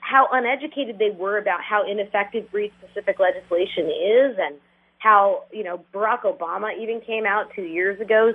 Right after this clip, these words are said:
saying that it's ineffective, it's discrimination, and trying to law, it goes, ag-, you know, they don't let our military, our active duty military, keep their pit bulls. They have to relinquish them, and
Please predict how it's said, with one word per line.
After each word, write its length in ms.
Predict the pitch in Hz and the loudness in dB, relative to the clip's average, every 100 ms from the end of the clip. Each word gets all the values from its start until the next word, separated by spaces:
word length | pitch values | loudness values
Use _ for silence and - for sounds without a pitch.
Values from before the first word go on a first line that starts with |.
| 226 | 2
saying 340 | 220 220 220 | 0 2 0
that 100 | 175 | -2
it's 140 | 160 - | -6 -2
ineffective, 640 | 208 196 180 185 220 190 | -2 0 2 2 2 0
it's 100 | 185 - | 0 -6
discrimination, 680 | 170 208 208 185 175 196 190 | -2 4 4 4 2 0 0
and 80 | 175 | 0
trying 300 | 185 190 175 | 2 2 2
to 100 | 160 | -2
law, 380 | 156 175 208 | 2 6 6
it 60 | 208 | 4
goes, 140 | 185 180 | 2 0
ag-, 140 | 190 - _ - | -4 -12 _ 0
you 80 | 208 | 2
know, 80 | 196 | 4
they 100 | 202 | 2
don't 180 | 220 202 | 0 2
let 100 | 190 | 0
our 140 | 165 | 0
military, 720 | 175 170 202 233 - 240 240 | -2 -2 -2 -2 -2 0 2
our 120 | 175 - | 0 2
active 320 | 170 - 214 | 0 0 -8
duty 200 | 202 180 | -8 -6
military, 600 | 170 170 202 208 226 220 - | -6 -2 -2 0 0 0 -2
keep 160 | 208 - | -6 2
their 140 | 208 | 2
pit 260 | - 185 - | 4 0 2
bulls. 220 | 214 208 | -2 0
They 60 | 180 | -2
have 140 | 170 | -2
to 80 | 170 | -4
relinquish 540 | 156 151 185 240 220 233 | -2 0 0 0 -2 -2
them, 240 | 226 220 | -2 -2
and 120 | 147 | -6